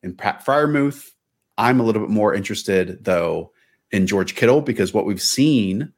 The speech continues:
from George Kittle in the last two weeks, Hayden, that for the rest of the way, I know the first half of the season was really hurting, and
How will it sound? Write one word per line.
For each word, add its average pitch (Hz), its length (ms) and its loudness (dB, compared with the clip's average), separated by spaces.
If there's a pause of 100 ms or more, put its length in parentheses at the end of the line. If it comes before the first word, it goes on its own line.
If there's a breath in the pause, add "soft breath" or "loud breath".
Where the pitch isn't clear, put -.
(300)
from 104 180 -2
George 98 280 -4
Kittle 127 360 0
in 113 80 -4
the 95 80 -2
last 95 320 0
two 92 120 -6
weeks, 110 300 -4
Hayden, 156 420 -2 (380 soft breath)
that 98 240 0
for 113 80 -4
the 98 100 -4
rest 127 240 -2
of - 40 -20
the 117 80 2
way, 135 240 0
I 104 80 -2
know 110 120 2
the 104 100 -2
first 127 280 -2
half 110 140 0
of - 40 -8
the 101 60 -8
season 98 320 -4
was 92 160 -8
really 113 200 0
hurting, 101 420 0
and 92 200 -6